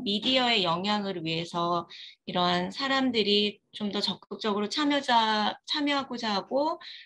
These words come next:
정당 일체감에서 점차 벗어나고자 한다, 이러한 식으로 민주주의가 발전하게 된다라고 문화적 요소로 표현을 하는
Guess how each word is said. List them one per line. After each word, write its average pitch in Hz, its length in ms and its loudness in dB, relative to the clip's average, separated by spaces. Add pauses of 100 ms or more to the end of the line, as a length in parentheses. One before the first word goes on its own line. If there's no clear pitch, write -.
정당 226 520 2
일체감에서 208 720 0
점차 190 580 -2
벗어나고자 214 720 -2
한다, 202 360 2
이러한 208 480 4
식으로 220 420 -2
민주주의가 208 520 0
발전하게 226 540 0
된다라고 190 500 0
문화적 233 480 2
요소로 190 400 -4
표현을 220 360 -4
하는 202 340 2